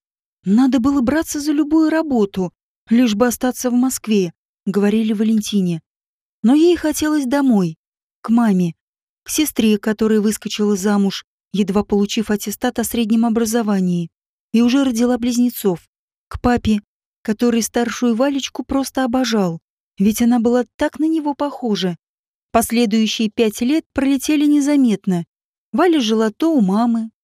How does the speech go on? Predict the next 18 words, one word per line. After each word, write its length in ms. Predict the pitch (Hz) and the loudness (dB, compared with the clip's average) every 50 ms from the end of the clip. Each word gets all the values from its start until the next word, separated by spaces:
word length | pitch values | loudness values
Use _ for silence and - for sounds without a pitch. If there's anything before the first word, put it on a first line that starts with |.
| _ | _
то 120 | - 311 311 | -2 -2 -2
у 80 | 269 | -2
сестры. 600 | 220 - 208 196 - - - 220 226 240 254 254 - _ _ _ _ _ _ _ | -2 -4 -4 -6 -4 -4 -2 -2 0 0 -2 -4 -6 _ _ _ _ _ _ _
Обе 260 | 330 370 294 240 233 | 0 0 2 2 0
замечательно 640 | 196 208 233 247 254 - 330 320 - 311 302 311 311 | 2 2 2 2 2 2 -2 -2 0 0 0 0 0
готовили. 640 | 285 330 320 - 269 233 202 180 190 170 180 170 - _ _ _ _ _ _ _ _ _ - | 0 0 -2 0 0 0 0 0 0 -2 -2 -4 -6 _ _ _ _ _ _ _ _ _ -4
Зимой 400 | 196 202 269 302 339 359 339 269 | 0 2 2 2 4 2 2 2
Вале 280 | 233 226 214 190 190 | 2 2 2 0 0
больше 360 | 175 190 277 320 302 - 302 | 0 0 0 -2 -2 -2 -2
нравилось 520 | 302 302 311 320 320 302 311 311 294 - - | -2 0 0 0 0 0 0 -2 -2 -2 -2
у 60 | 311 | 0
мамы. 400 | 302 277 240 202 185 180 175 170 - _ _ _ _ _ _ _ _ - | 2 2 2 2 2 0 -2 -4 -8 _ _ _ _ _ _ _ _ 0
Молодая 460 | 208 208 220 226 202 240 247 247 233 | 2 2 2 2 2 2 2 2 2
женщина 480 | 220 269 294 294 - - 214 202 208 | 2 0 0 0 0 0 2 2 2
часами 400 | 208 - 240 - - 311 311 311 | 0 -2 -4 -4 -2 0 0 0
сидела 400 | 285 - 294 262 277 294 294 285 | -2 -2 -4 -4 -2 -2 0 0
у 100 | 285 285 | 0 0
окна, 440 | 285 277 - - 220 208 196 185 170 | 0 -2 -2 -2 0 0 0 0 -4